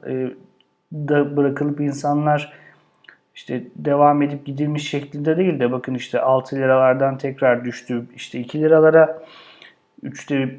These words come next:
bir fiyatına düştü. Bak işte çıkıyor buralarda, buralarda bol bol insanlar giriyor ve burada da bol bol satış yapılıyor. Yani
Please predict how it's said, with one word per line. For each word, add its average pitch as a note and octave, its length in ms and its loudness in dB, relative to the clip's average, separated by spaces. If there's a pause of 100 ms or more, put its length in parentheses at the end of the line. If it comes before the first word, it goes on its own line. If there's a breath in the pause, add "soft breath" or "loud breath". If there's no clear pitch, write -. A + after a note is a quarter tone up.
bir C#3+ 220 -4
fiyatına C#3+ 520 -2
düştü. D3+ 580 -4
Bak C3+ 180 -6
işte - 240 -14
çıkıyor C#3+ 440 0
buralarda, C3 640 2
buralarda C3 520 4
bol A#2 220 0
bol A#2 160 0
insanlar A#2 480 -4
giriyor C#3 600 2
ve C#3 120 -12
burada B2+ 280 -6
da A#2+ 100 -6
bol A#2 220 0
bol A2+ 120 -8
satış - 380 -14
yapılıyor. D3+ 420 0
Yani C#3 400 2